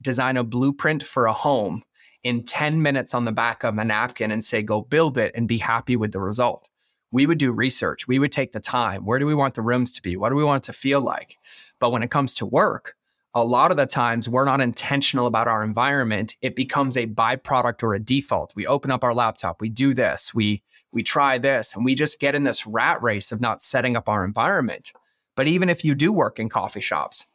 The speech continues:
think about how you can go into that coffee shop intentionally. Do you choose a certain spot? Do you bring something with you as a reminder? Do you have your headphones that are just your work headphones? Do you have music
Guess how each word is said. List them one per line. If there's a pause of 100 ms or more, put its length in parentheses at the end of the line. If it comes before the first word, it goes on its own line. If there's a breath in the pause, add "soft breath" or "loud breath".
(280 soft breath)
think
about
how
you
can
go
into
that
coffee
shop
intentionally.
Do
you
choose
a
certain
spot?
Do
you
bring
something
with
you
as
a
reminder?
Do
you
have
your
headphones
that
are
just
your
work
headphones?
Do
you
have
music